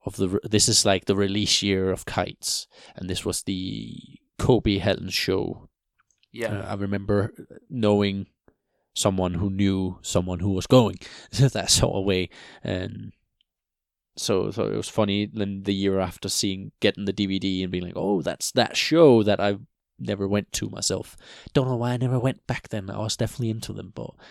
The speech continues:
Speaker 1: I just didn't go much to shows back then.
Speaker 2: There's a very grainy and old, uh, recording of it in the, in the notes you can see. From Live at K B Hallen, Copenhagen, two thousand six.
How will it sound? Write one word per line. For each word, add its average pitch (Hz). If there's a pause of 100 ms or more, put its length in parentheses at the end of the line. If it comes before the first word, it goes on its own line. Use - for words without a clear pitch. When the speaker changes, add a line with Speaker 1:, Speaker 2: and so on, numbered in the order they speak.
(140)
Speaker 1:
I 117
just 104
didn't 104
go 104
much -
to 98
shows 101
back -
then. 113 (1200)
Speaker 2:
There's -
a 113
very 117 (140)
grainy 110
and 110
old, 107
uh, 98
recording 104
of 107
it 101 (180)
in 107
the, 98 (240)
in -
the -
notes -
you -
can -
see. - (1000)
From -
Live 113
at 107
K 120
B 117
Hallen, 117 (680)
Copenhagen, 120
two 110
thousand 117
six. -